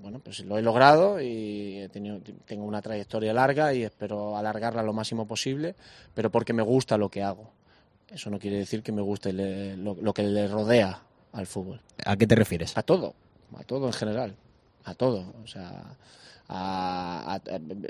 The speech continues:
Speaker 1: me, a mí me parece como si vas a una peluquería, por así decirlo, ¿sabes? Es, vale todo, eh, y, y creo que hay una serie de, de, bueno, pues, eh, de límites que no se deben de sobrepasar y, y cuando se sobrepasan esos límites, pues para mí no, no merece la pena.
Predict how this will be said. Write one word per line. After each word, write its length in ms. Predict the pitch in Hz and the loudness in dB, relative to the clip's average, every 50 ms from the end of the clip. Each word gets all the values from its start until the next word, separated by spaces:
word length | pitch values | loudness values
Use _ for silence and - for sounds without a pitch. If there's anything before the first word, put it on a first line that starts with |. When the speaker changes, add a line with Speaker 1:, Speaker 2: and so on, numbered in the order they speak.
| 98 110 | -10 -8
Speaker 1:
me, 160 | 107 104 107 | -6 -4 -4
a 180 | 104 104 90 107 | -2 -2 -2 0
mí 100 | 113 120 | 0 2
me 100 | 123 127 | 2 2
parece 360 | 110 - 120 127 123 - 135 120 | 4 4 4 2 2 0 -4 -4
como 500 | - 120 120 120 117 117 120 120 120 117 | -2 0 2 4 4 4 6 4 4 4
si 200 | 110 - - 110 | 2 0 -2 0
vas 160 | 110 117 - 123 | 0 2 2 2
a 40 | 123 | 2
una 180 | 123 127 123 | 2 2 2
peluquería, 680 | - 117 117 117 107 110 104 135 151 120 92 92 95 98 - | 2 2 2 0 0 0 0 2 2 0 0 -2 -8 -10 -8
por 100 | - 104 | -6 -4
así 160 | 104 - 120 | -2 -2 0
decirlo, 460 | 113 110 104 113 131 120 92 90 - - | 0 0 0 -2 -4 -6 -6 -10 -12 -8
¿sabes? 400 | 113 123 113 98 98 101 107 117 | -6 -6 -6 -6 -8 -10 -12 -12
Es, 380 | 101 98 98 104 - - - - | -12 -12 -12 -12 -12 -12 -10 -2
vale 260 | 107 - 120 127 123 | 2 6 6 6 10
todo, 460 | - 143 156 165 185 185 214 240 - - - - - - - - - - - _ - | 12 12 12 12 12 12 12 10 6 -2 -12 -20 -20 -20 -20 -20 -20 -20 -20 _ -8
eh, 760 | 113 98 107 104 104 107 107 110 107 110 107 107 104 104 104 | -6 -4 -4 -2 -2 -2 -2 -2 -2 -2 -2 -2 -2 -4 -4
y, 420 | 101 101 98 98 95 92 - 87 101 | -6 -6 -6 -8 -8 -10 -10 -12 -14
y 40 | |
creo 260 | - - 117 107 107 101 | -10 -8 -4 -4 -4 -4
que 220 | - 107 107 107 | -4 -4 -4 -2
hay 300 | 107 107 107 107 107 107 | -2 -2 -2 -4 -4 -4
una 140 | 107 110 107 | -4 -4 -4
serie 260 | - 113 110 110 110 | -4 -2 -2 -2 -2
de, 300 | 107 113 110 113 110 110 - - - - - - - - _ _ | 0 0 0 0 -2 -4 -8 -14 -20 -20 -20 -20 -20 -20 _ _
de, 560 | - 117 107 110 107 110 110 110 110 104 107 101 | -12 -8 -4 -4 -2 -2 -2 -2 -4 -4 -4 -4
bueno, 200 | 104 98 104 - | -6 -8 -10 -12
pues, 360 | - 113 104 - - - - - - - | -14 -18 -18 -18 -18 -18 -20 -20 -20 -20
eh, 380 | - - 82 80 73 64 62 65 69 67 - - - - - - 107 | -20 -20 -20 -20 -20 -20 -20 -20 -20 -20 -20 -20 -20 -20 -20 -16 -8
de 140 | 101 104 101 | -8 -6 -6
límites 720 | 104 110 131 143 151 143 - - 151 160 175 170 143 - - | -2 0 2 4 4 4 6 6 4 4 4 0 -6 -10 -10
que 120 | - 101 | -10 -8
no 160 | 95 101 95 | -8 -8 -8
se 140 | 92 - 98 | -8 -8 -6
deben 200 | 92 95 95 95 | -6 -6 -6 -6
de 80 | 95 95 | -8 -8
sobrepasar 600 | - 101 98 101 98 107 104 - 117 123 135 151 | -6 -6 -6 -6 -4 -4 -2 0 0 0 -2 -2
y, 340 | 127 104 92 87 90 - - | -6 -8 -10 -12 -14 -16 -18
y 100 | 73 80 | -18 -16
cuando 400 | - 90 90 90 90 90 92 95 | -14 -14 -12 -12 -12 -12 -12 -10
se 260 | - - 101 101 98 | -10 -8 -8 -8 -8
sobrepasan 520 | 95 - 104 107 104 101 107 104 120 117 113 | -8 -8 -8 -8 -6 -6 -4 -4 -4 -4 -4
esos 200 | 104 117 110 104 | -4 -4 -4 -4
límites, 360 | 110 113 117 120 117 123 117 | -2 -2 -2 -2 -2 -4 -4
pues 160 | - 110 104 | -6 -8 -10
para 240 | - 104 95 90 95 | -10 -12 -12 -10 -10
mí 120 | 98 98 101 | -8 -8 -6
no, 240 | 98 98 92 92 | -6 -6 -6 -6
no 80 | 95 101 | -6 -6
merece 260 | 101 98 98 - - | -6 -6 -6 -8 -10
la 60 | 85 | -8
pena. 200 | - 110 117 113 | -6 -8 -8 -8